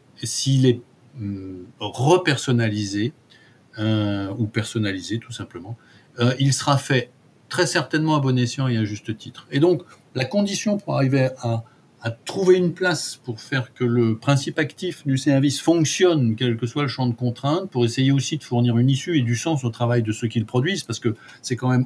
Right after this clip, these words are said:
aussi ce dont on parle, eh bien, c'est de repasser par la,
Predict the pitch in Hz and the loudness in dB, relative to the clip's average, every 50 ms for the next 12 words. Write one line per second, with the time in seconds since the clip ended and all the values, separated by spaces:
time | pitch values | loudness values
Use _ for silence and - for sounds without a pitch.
0 | - - 139 120 - - 160 147 - - 113 107 107 104 - 110 110 - 131 143 | 2 2 0 0 0 -2 -4 -4 -4 -4 -4 -4 -4 -4 -6 -8 -6 -2 -2 -2
1 | 170 190 160 - _ _ - - - - - - - - 113 113 127 139 135 131 | -2 -2 -6 -8 _ _ -20 -20 -20 -20 -20 -14 -8 -4 0 2 2 4 4 2
2 | 127 - - 143 135 135 135 127 120 123 147 156 151 - 160 151 - - 185 190 | 2 2 0 2 4 4 4 4 6 6 4 4 4 2 0 0 2 2 2 0
3 | 190 - - 147 139 135 131 127 123 120 117 113 113 113 113 | 0 0 -2 0 0 2 2 2 2 2 2 2 2 2 0